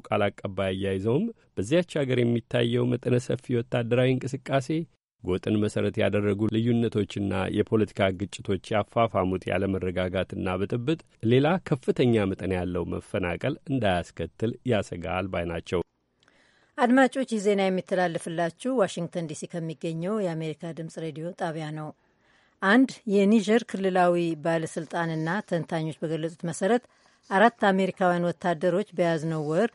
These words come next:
Speaker 2: ኒጀር ላይ የተገደሉት የደፈጣ ውጊያ በተከፈተባቸው መንደር ያሉት ነዋሪዎች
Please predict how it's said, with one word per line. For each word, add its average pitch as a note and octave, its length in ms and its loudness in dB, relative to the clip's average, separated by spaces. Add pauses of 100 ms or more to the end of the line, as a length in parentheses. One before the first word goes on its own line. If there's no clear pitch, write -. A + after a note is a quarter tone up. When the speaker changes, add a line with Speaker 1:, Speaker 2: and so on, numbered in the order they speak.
(280)
Speaker 2:
ኒጀር F#3 420 2
ላይ E3 200 0
የተገደሉት E3+ 720 -2 (460)
የደፈጣ G3+ 460 0
ውጊያ F#3 340 4 (140)
በተከፈተባቸው F3 1080 -2
መንደር E3+ 440 0
ያሉት D#3+ 360 -6
ነዋሪዎች F3 500 0